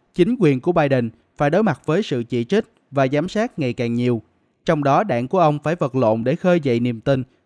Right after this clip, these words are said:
và sự đoàn kết trong hàng ngũ của mình. Khi cuộc bầu cử năm hai không hai mươi bốn sắp đến gần, Đảng Cộng hòa vẫn kiên định với cam kết khôi phục sự vĩ đại của nước Mỹ và thúc đẩy một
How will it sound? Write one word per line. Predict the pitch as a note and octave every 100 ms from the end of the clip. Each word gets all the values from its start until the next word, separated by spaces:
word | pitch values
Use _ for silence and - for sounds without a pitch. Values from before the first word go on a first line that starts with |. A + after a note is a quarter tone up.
| -
và | D3 D3
sự | - D3+
đoàn | C#3+ A#2+
kết | D3+ G3+ -
trong | F3+ D#3
hàng | B2 A2
ngũ | G#2+
của | - E3
mình. | B2 G#2+ _ _ _ _ _ _ _
Khi | A#3 A#3
cuộc | E3
bầu | C#3+
cử | C3 B2+ D#3+
năm | F#3+ D#3+
hai | D3+
không | C#3+ C#3
hai | C#3+
mươi | C3
bốn | B2+ C#3+
sắp | F#3+ G3
đến | D#3 F3
gần, | F3+ C3 A2+ _ _ -
Đảng | E3
Cộng | G3 D3+
hòa | D3+ C#3+ C#3
vẫn | C3 D#3
kiên | G#3+ G3+ E3
định | A#2 A2+
với | F#3
cam | - B2+
kết | - D#3+ -
khôi | - G3+
phục | D3 A#2+
sự | - B2
vĩ | B2+
đại | D#3 A2 G#2+
của | C#3
nước | F3 -
Mỹ | A#2 B2+ C#3 _ _ -
và | D#3
thúc | D#3+ C4+
đẩy | B2+ C#3
một | G3